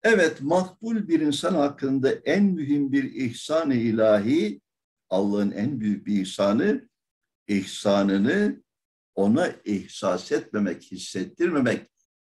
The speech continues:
farkına vardırmamaktır. Ta niyazdan, Allah'a yalvarma, ya-, yakarma makamından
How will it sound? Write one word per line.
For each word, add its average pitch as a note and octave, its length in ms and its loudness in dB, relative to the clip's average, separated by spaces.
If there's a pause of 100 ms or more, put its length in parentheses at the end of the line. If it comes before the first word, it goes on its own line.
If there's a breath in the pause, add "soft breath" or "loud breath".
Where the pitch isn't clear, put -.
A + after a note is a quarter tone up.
(160)
farkına A#2 600 0
vardırmamaktır. A2 1040 -2 (540)
Ta G#3 300 4
niyazdan, D3 960 2 (340)
Allah'a G#2 460 0
yalvarma, G#2+ 680 -2
ya-, F2+ 240 -6
yakarma A#2 420 0
makamından A2 880 2